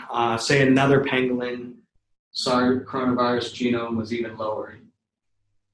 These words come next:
And so this would be the pattern if, you know, all the parts of the genome were behaving similar, similarly, um,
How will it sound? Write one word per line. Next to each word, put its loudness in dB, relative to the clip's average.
And 2
so 4
this 4
would 6
be 8
the 6
pattern 4
if, 2
you 2
know, 0
all 6
the 4
parts 2
of 0
the 2
genome 6
were 4
behaving 0
similar, 0
similarly, 6
um, 2